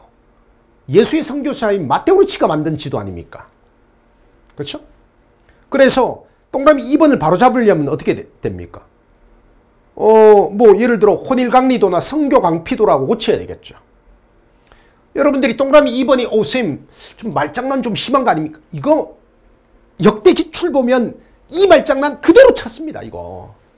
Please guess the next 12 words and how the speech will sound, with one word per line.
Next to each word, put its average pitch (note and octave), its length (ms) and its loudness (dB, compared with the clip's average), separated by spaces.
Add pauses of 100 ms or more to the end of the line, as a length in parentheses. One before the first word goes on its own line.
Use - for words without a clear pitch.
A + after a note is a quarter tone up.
(120)
이거 A#3+ 100 -2
원래 C#4+ 240 6
이런 B3+ 160 4
말장난 B3 420 2
잘 D3+ 220 -6
치고요. G#3 640 -4
그래서 - 340 -4
저희 B3+ 320 0
모의고사 G3 520 -4
문제 A3 260 -8
풀다 C4 260 -2
보면 D#3 480 -4